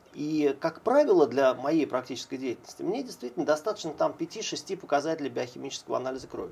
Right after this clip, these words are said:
Но есть ситуации, когда общий анализ крови я, так сказать, тоже назначаю, потому что, естественно, пациенты бывают коморбидные и много всякого всего бывает. Вот. Но первое правило, если ты назначаешь любой анализ,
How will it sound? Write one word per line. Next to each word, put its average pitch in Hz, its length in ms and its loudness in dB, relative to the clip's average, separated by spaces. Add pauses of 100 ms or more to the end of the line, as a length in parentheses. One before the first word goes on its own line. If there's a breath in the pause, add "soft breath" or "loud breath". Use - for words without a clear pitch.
Но 147 260 0 (300 loud breath)
есть 196 300 4
ситуации, 214 500 2
когда 165 320 4
общий 175 300 0
анализ 143 300 -2
крови 208 300 -2
я, 175 380 0 (260)
так - 140 -14
сказать, - 160 -14
тоже 151 440 -2 (300)
назначаю, 139 640 0
потому - 180 -14
что, - 140 -12
естественно, - 420 -2
пациенты - 400 -6
бывают 123 300 -2
коморбидные 180 720 0
и 127 180 -6
много 165 280 -6
всякого 143 340 -8
всего - 180 -10
бывает. 120 320 -10 (320 loud breath)
Вот. 156 180 -4
Но 165 80 0
первое 254 300 6
правило, 196 720 8
если 175 340 2
ты 180 140 4
назначаешь 160 640 2
любой 175 420 8
анализ, 151 680 0